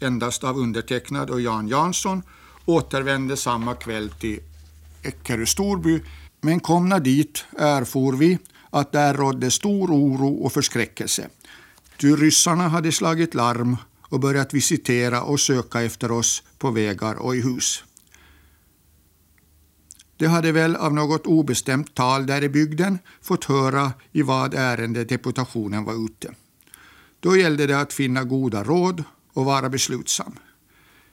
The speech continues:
Jan Jansson och undertecknad beslöt att resa hem till Finström. Det gällde framförallt att till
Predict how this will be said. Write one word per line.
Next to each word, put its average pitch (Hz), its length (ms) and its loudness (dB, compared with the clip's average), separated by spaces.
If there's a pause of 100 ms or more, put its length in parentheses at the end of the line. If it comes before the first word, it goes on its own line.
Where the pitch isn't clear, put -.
Jan 147 320 0
Jansson 131 560 0
och 180 120 0
undertecknad 156 760 -2 (120)
beslöt 127 600 -2
att 120 120 -6
resa 127 280 -2
hem 113 260 -4
till 117 140 -4
Finström. 120 540 -6 (840)
Det 165 100 2
gällde 170 340 4
framförallt 156 720 -2
att 131 240 -8
till 139 320 0